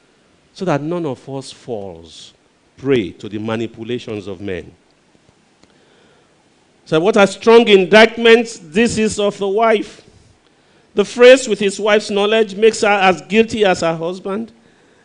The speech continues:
A man, I already said, a man may not always, a wife may not always influence her husband in what is right, but she can at least try.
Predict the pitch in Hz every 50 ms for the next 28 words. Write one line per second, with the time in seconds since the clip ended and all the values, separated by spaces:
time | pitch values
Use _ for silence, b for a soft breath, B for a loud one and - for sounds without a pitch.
0 | b b _ - 196 196 202 220 226 233 240 247 262 247 190 160 160 175 175 185
1 | 214 208 208 - - 196 180 180 180 185 220 233 240 233 214 202 196 214 220 214
2 | 226 220 220 214 220 220 220 214 220 - - _ - 185 208 202 196 202 240 262
3 | 294 302 285 - 226 214 202 190 214 220 220 - 214 214 214 214 220 208 - 190
4 | 180 180 180 180 180 190 208 214 202 202 170 151 143 147 180 190 180 151 139 160
5 | 143 143 139 147 143 147 151 175 190 196 - 147 131 120 127 139 127 110 - -
6 | 120 117 135 127 - 151 - 151 147 156 151 156 - 214 240 233 196 - - 233
7 | 240 240 214 156 135 -